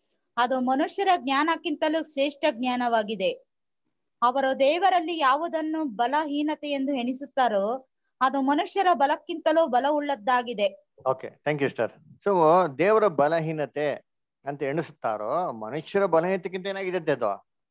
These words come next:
Speaker 2: ಶ್ರೇಷ್ಠವಾಗಿದೆ ಅಂತ ಹೇಳ್ತಾರೆ. So, ಇದೇನಿದು ದೇವರ ಬಲಹೀನತೆ?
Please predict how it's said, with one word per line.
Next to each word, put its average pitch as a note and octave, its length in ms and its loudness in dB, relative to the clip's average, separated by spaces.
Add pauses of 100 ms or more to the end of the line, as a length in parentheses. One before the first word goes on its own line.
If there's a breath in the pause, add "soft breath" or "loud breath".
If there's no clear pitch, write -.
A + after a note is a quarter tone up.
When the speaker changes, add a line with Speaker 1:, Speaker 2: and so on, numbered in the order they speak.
(280)
Speaker 2:
ಶ್ರೇಷ್ಠವಾಗಿದೆ C3+ 520 -4
ಅಂತ B2 120 -10
ಹೇಳ್ತಾರೆ. G#2+ 260 -6
So, D#3+ 300 2
ಇದೇನಿದು F3+ 680 2
ದೇವರ D#3+ 200 4
ಬಲಹೀನತೆ? C#3+ 720 -2